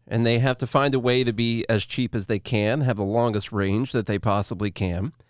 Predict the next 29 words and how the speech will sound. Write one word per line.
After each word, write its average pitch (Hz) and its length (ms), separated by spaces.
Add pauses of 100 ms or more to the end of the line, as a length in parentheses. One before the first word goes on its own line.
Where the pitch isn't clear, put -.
(400)
And 131 140
doing 196 240
things 190 240
like 175 200
this, 139 440
if 104 80
this 123 220
were 156 100
modeled 156 380
throughout 151 260
the 156 140
entire 151 360
country, 120 560 (680)
this 123 160
is 127 100
already 160 440
the 98 100
biggest 98 340
car 98 220
market, 92 340
but 139 80
if 127 80
this 156 220
were 156 60
modeled 156 420
throughout 147 320
the 151 100
entire 143 400
country, 123 540